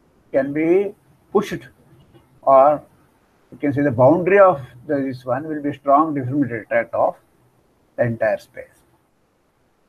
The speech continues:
There are many ways to do this. Okay. Instead of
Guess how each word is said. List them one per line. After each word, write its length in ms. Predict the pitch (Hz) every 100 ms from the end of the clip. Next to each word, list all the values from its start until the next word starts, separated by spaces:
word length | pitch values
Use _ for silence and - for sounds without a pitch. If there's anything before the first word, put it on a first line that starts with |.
| _ _
There 140 | 139 160
are 180 | 180
many 300 | 175 170 208 202
ways 200 | 214 220
to 120 | 180
do 160 | 165 123
this. 420 | 107 143 156 - _ _ _ _ _ _ _ -
Okay. 440 | 151 202 180 - - _ _ _ _ _ _ _ _ _ _ _ _ _ _ _ _ _ _ -
Instead 400 | 147 - 185 196
of 400 | 196 190 -